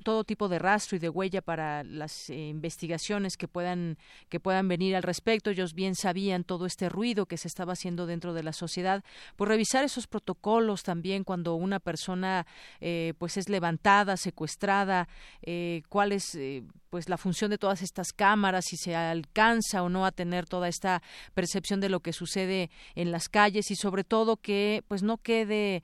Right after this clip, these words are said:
sobre estos casos la impunidad, y me refiero a que,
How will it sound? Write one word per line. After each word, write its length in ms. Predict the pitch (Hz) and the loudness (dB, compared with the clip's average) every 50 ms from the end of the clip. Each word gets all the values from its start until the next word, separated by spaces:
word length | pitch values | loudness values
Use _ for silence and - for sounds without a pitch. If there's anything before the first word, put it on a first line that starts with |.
| - - - - - | -8 -14 -20 -20 -14
sobre 440 | - - - 202 185 185 190 196 208 | -6 -2 0 0 2 2 2 0 0
estos 300 | 214 - - 208 - - | 0 -2 -2 -4 -4 0
casos 680 | - 208 202 208 - - 214 208 202 - - - 175 165 | 2 2 4 4 2 0 -2 -2 -2 -4 -6 -8 -8 -6
la 440 | 170 175 175 180 180 180 180 185 185 | -4 -2 -2 0 0 0 0 0 0
impunidad, 640 | 185 170 - - 190 185 185 180 214 226 220 208 - - | 0 -2 0 0 0 0 2 4 6 6 4 4 2 -2
y 80 | 185 | -4
me 120 | 175 170 165 | -2 -2 -2
refiero 440 | - 170 - - 202 196 196 202 | -4 -4 -2 0 0 2 2 2
a 40 | 202 | 0
que, 340 | - - 196 185 175 170 | -2 -2 -4 -2 -2 -2